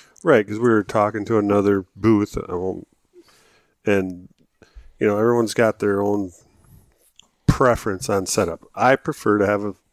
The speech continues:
a limb-driven fo-, fall-away rest, just 'cause I'm always tuning and tweaking and stuff, and if I have to mess with my cables, I don't wanna have to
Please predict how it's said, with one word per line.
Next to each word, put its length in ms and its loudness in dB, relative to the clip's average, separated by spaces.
a 200 0
limb-driven 920 -4
fo-, 300 -10
fall-away 440 -2
rest, 520 -4
just 400 -2
'cause 220 0
I'm 220 0
always 360 0
tuning 440 -2
and 160 -2
tweaking 420 -2
and 120 -2
stuff, 340 -4
and 100 -2
if 120 -4
I 80 0
have 140 2
to 60 -6
mess 300 -2
with 80 -4
my 80 -4
cables, 420 -2
I 120 -2
don't 140 -2
wanna 180 0
have 180 -6
to 100 -20